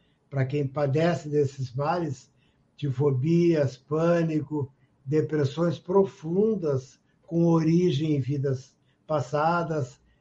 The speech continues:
fibromialgia, dores físicas crônicas, tudo isso a gente trata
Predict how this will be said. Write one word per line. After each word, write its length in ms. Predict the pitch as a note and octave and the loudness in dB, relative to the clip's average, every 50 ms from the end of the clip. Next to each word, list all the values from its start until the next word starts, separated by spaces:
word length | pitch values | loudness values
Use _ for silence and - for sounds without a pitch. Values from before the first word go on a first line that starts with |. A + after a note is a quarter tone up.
| _ _ | _ _
fibromialgia, 1500 | _ - - F#3+ G3 F#3+ F#3+ G3 F#3+ F3+ E3+ D#3 D3 C#3+ B2 G#2 G#2+ A#2 C3 C#3+ D3+ D#3+ D#3+ D#3+ D#3 D3+ C#3+ C3+ B2+ B2+ - - _ _ _ _ _ - | _ -4 0 2 4 6 6 6 6 6 4 4 4 2 2 0 0 0 0 0 0 0 0 0 0 0 0 0 -2 -4 -6 -12 _ _ _ _ _ -4
dores 420 | B2+ D#3+ F3 F3+ F3+ E3 C#3 A#2+ | 0 2 2 4 4 4 2 0
físicas 560 | - E3 E3 E3 D#3 C#3 - D3+ C#3+ C3 - | 0 0 -2 0 -2 -2 -4 -2 -2 -4 -4
crônicas, 1040 | - - C#3+ C#3 C#3+ D#3 E3 F3 F3 E3+ D#3 D3+ C#3+ B2+ - C3+ C3+ C3 C3 - - _ _ _ _ _ _ _ _ _ _ _ | -6 -4 0 0 0 2 0 0 0 0 -2 -2 -2 -4 -2 -4 -4 -4 -4 -8 -16 _ _ _ _ _ _ _ _ _ _ _
tudo 260 | - B3 C#4+ C4+ B3+ B3+ B3+ | -10 -8 -8 -4 -2 -2 -2
isso 200 | C4 B3+ - A#3 | -2 -2 -2 -2
a 40 | A3+ | -2
gente 380 | F#3+ F#3 G#3+ G#3+ G3 - F3 E3 | -2 -2 -4 -4 -6 -6 -10 -10
trata 680 | - - E3 E3 E3+ F#3+ G#3 G#3+ G#3 - A3 A3 G3 G3+ | -6 -4 -2 0 0 0 0 -2 -2 -4 -4 -4 -4 -6